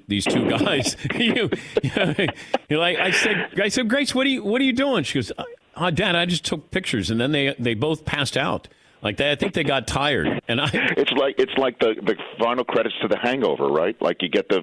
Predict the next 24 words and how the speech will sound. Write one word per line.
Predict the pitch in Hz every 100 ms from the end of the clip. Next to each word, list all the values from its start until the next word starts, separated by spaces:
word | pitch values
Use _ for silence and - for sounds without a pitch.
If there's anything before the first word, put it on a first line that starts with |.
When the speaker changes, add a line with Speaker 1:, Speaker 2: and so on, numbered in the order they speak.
| -
Speaker 2:
you | - 101
get | -
the | 101
camera | - 107 117 110
back, | 95 90 98 - - - -
you | 127 - 233
don't | 214 180
know | 107
what's, | - -
Speaker 1:
<laughs> | - - 160 - 143 - - - - - - - - - 147
Speaker 2:
you | 165
don't | 165 180
know | - 202
what's | 170 165
in | 185 196
it. | 165 - - 135
Speaker 1:
Yeah. | 143 143
Speaker 2:
Then | 123 135
you | 135
take | 143 135
a |
look | 143
at |
it. | 156